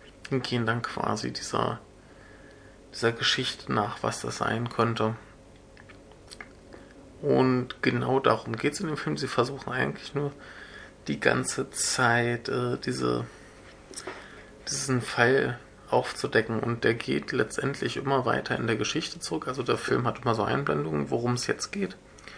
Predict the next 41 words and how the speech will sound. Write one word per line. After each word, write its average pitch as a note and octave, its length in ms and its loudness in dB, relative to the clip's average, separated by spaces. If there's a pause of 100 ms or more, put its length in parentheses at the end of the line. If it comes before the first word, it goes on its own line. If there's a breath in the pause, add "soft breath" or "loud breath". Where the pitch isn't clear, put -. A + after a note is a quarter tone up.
(460 loud breath)
Und C3+ 100 4
dann B2+ 120 6
geht's B2+ 200 0
erst B2 240 2
um A#2+ 120 -2
das A2 120 0
aktuelle G#2+ 580 2
Haus, A2 260 0
dann A2+ 180 2
um B2 160 -2
das - 460 -4 (200)
Haus, A#2 300 0
was - 180 2
da A2 100 2
vorher C#3 480 6
war, C#3 180 0
dann C3+ 160 0
um B2 180 -2
das A2+ 160 -2
Haus, - 200 -6
was A#2 120 -4
da - 180 2
vorher C#3+ 340 2
war D3 120 0
und D3 180 -4
so B2 120 2
weiter B2 200 2
und C3+ 100 -6
so A2 80 0
fort C#3+ 220 2
und C3+ 100 -6
immer B2 180 2
zurück. D3 340 2 (600 loud breath)
Und C3+ 140 4
die C3 80 0
Geschichte - 480 2
wird B2 140 0
immer A#2+ 240 6
größer A#2+ 520 0
und A#2+ 180 -2
immer, A#2 380 2